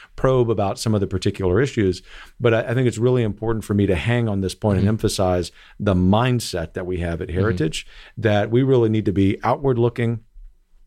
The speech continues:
Speaker 1: hands open to the movement.
Speaker 2: Mm-hmm.
Speaker 1: What can we do to serve you? How can you help us be better? I think we have had some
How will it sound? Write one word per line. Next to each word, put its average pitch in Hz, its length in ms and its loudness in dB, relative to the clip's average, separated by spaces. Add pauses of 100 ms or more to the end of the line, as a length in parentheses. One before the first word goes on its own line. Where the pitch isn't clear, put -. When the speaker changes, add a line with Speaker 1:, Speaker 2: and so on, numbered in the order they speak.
(120)
Speaker 1:
hands 123 260 0
open 110 320 0
to 104 80 -2
the 95 80 -2
movement. 104 320 2
Speaker 2:
Mm-hmm. 107 80 2
Speaker 1:
What 107 120 2
can 123 140 0
we 113 80 2
do 101 200 2
to 98 140 -6
serve 90 320 0
you? 127 400 0 (380)
How 113 160 0
can 107 220 -2
you 104 140 2
help 101 260 -2
us 98 200 0
be 135 160 -4
better? 139 400 0 (320)
I 98 120 2
think - 580 -4 (640)
we 107 220 0
have 101 140 0
had 95 440 0
some 92 380 0